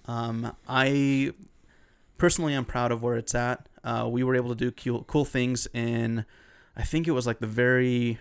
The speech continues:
first or second month where there was a little bit of success, and we took some money and donated it, like, literally just to people who had,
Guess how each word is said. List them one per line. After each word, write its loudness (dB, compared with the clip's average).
first -2
or -4
second -4
month -4
where 0
there 4
was 6
a 2
little 4
bit 2
of 2
success, -2
and -4
we -2
took -4
some -4
money 0
and -6
donated 4
it, 0
like, -4
literally 2
just -2
to -2
people -6
who -6
had, -8